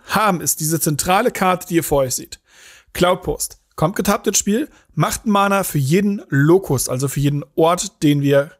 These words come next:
kontrollieren, den, den, den wir haben. Aber nicht nur unsere, das ist wichtig, sondern auch die vom Gegner. Ähm, aber hoffentlich kommt ihr nie ins Mirror.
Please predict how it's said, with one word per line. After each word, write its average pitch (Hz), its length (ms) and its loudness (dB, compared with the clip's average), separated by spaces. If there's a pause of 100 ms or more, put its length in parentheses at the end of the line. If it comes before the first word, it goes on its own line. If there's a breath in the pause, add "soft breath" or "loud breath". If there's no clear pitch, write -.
(200)
kontrollieren, 180 520 -2
den, 147 300 -4
den, 151 240 -2
den 156 160 2
wir 160 120 0
haben. 180 180 -2 (240)
Aber 180 180 2
nicht 196 160 0
nur 185 100 0
unsere, 202 460 4
das 156 160 -2
ist 143 180 -2
wichtig, 190 400 2
sondern 143 260 0
auch 175 240 0
die 180 140 2
vom 151 220 2
Gegner. 151 540 2 (260 soft breath)
Ähm, 147 300 0
aber 151 280 2 (120)
hoffentlich 165 420 2
kommt 170 240 0
ihr 147 100 2
nie 156 200 4
ins 135 200 0
Mirror. 131 360 -4